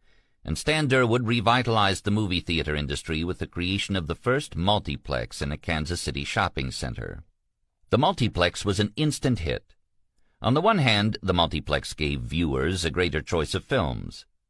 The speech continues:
On the other, with different sized theaters in one place, theater owners could make adjustments to meet varying demands for movies, thereby spreading their risk and keeping costs down.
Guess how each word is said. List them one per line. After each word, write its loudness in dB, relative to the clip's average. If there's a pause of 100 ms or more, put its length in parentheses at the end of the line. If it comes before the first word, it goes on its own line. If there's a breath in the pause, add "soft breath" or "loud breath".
On -2
the 2
other, 2
with -6
different 0
sized 2
theaters 0
in 0
one 2
place, 0 (560 soft breath)
theater 4
owners 4
could 0
make 0
adjustments 0
to -2
meet 0
varying 0
demands 0
for -2
movies, -2 (520 soft breath)
thereby 4
spreading 2
their 2
risk -2
and -2
keeping -4
costs 0
down. -6